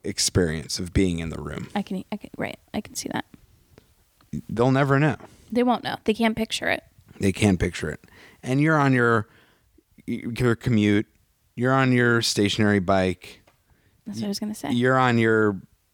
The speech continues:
Speaker 1: walk.
Speaker 2: Mm-hmm.
Speaker 1: You know, you're f-, you might be going
Speaker 2: You're falling asleep
Speaker 1: you're f-,
Speaker 2: listening to it.
Speaker 1: You're falling asleep. You're on your way to outer space.
Speaker 2: Wow.
Speaker 1: You never know.
Speaker 2: Right.
Speaker 1: But
Speaker 2: Can I
Speaker 1: you
Speaker 2: say
Speaker 1: never
Speaker 2: something?
Speaker 1: know.
Speaker 2: Okay.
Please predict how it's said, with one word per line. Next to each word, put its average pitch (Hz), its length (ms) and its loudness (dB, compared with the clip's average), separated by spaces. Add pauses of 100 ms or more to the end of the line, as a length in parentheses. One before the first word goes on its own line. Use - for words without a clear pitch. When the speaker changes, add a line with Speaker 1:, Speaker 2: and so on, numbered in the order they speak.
Speaker 1:
walk. 101 500 0 (200)
Speaker 2:
Mm-hmm. 202 280 0 (1120)
Speaker 1:
You 131 140 0
know, 135 280 2
you're 117 200 2
f-, - 220 -4
you 113 300 2
might 120 240 2
be 131 140 0
going 131 360 2
Speaker 2:
You're 240 120 2
falling 247 240 0
asleep 240 480 0
Speaker 1:
you're 220 80 0
f-, 120 60 0
Speaker 2:
listening 185 240 -4
to - 120 -4
it. - 160 -4
Speaker 1:
You're 117 120 0
falling 123 240 2
asleep. 113 420 0
You're 175 440 2
on 139 220 2
your 147 140 2
way 156 320 2
to 165 180 -2
outer 170 220 2
space. - 520 -4 (680)
Speaker 2:
Wow. 180 360 0 (800)
Speaker 1:
You 104 220 0
never 170 220 2
know. 135 180 2 (720)
Speaker 2:
Right. 233 220 -6 (880)
Speaker 1:
But 117 220 2
Speaker 2:
Can - 60 2
I - 40 4
Speaker 1:
you 151 120 4
Speaker 2:
say 143 100 6
Speaker 1:
never 135 240 4
Speaker 2:
something? 113 100 4 (320)
Speaker 1:
know. 220 80 -2
Speaker 2:
Okay. - 180 -6